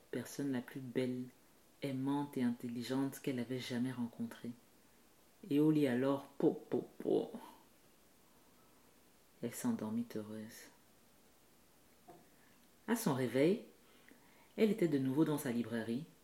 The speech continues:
au mur recouvert de rosiers. La très, très vieille dame s'y trouvait encore,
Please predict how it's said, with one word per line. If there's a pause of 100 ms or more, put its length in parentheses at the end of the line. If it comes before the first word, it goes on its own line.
(120)
au
mur
recouvert
de
rosiers. (1000)
La
très,
très
vieille
dame
s'y
trouvait
encore,